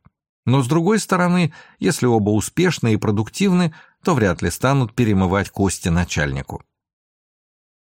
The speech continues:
Десятое. Поручите им совместный проект.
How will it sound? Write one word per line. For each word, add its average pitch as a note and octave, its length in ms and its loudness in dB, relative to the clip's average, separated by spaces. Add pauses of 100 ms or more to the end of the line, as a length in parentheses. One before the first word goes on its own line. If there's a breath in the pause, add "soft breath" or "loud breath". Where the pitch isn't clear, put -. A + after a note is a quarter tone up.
(240)
Десятое. G#2 840 -2 (580)
Поручите E3+ 640 0
им B2+ 140 2
совместный G#2+ 720 0
проект. - 540 -4